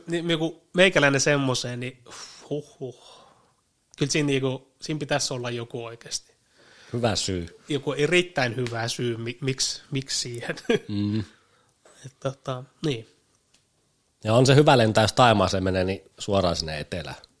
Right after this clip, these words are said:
Speaker 2: Ei sinne Bangkokiin, niin tai no, Pattajallehan se on tietysti ensimmäisen
Speaker 1: Pattijoelle.
Speaker 2: Pattijoelle ensimmäisen mentävä.
Speaker 1: Siellä olisi kyllä hieno käydä. Ihan oikeasti. Siis Thaimaassa
Speaker 2: Ihan niinku
Speaker 1: yleisesti.
Speaker 2: näkemään vaan se.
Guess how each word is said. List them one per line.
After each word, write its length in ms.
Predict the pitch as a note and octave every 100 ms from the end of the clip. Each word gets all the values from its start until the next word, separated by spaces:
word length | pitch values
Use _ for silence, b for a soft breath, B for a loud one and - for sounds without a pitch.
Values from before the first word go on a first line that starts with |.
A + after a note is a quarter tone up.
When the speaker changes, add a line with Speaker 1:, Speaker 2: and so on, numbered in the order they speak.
| _ _ _
Speaker 2:
Ei 140 | F2+ E2+
sinne 180 | F2+ F2+
Bangkokiin, 580 | - F2 D#2+ - - C2+
niin 100 | - _ _ _ _ b b b b b b b b b - _ -
tai 120 | E2
no, 60 | D#2+
Pattajallehan 800 | - D2 _ G2+ F2+ E2+ D2+ D#2 -
se 60 |
on 80 | D2 -
tietysti 320 | D2 - E2
ensimmäisen 220 | D2+ E3+
Speaker 1:
Pattijoelle. 500 | - C#3+ B2+ A#2+ A#2
Speaker 2:
Pattijoelle 480 | G2+ G2 - F2 E2
ensimmäisen 420 | F2 D#2+ D#2 D#2+
mentävä. 320 | D#2+ E2 - E2+
Speaker 1:
Siellä 160 | F#3+
olisi 120 | F3+
kyllä 120 | E3+ C#3
hieno 200 | C#3 A#2
käydä. 240 | A#2+ A#2+ - -
Ihan 160 | D#3
oikeasti. 340 | E3+ - - -
Siis 260 | - D#3
Thaimaassa 540 | - D3 D#3+ C#3+ B2+ A#2
Speaker 2:
Ihan 160 | C#3
niinku 180 | C3 B2
Speaker 1:
yleisesti. 100 | A#2+ A#2+ A#2
Speaker 2:
näkemään 400 | A#2 F#2 E2 D#2+
vaan 180 | D#2+
se. 80 | D#2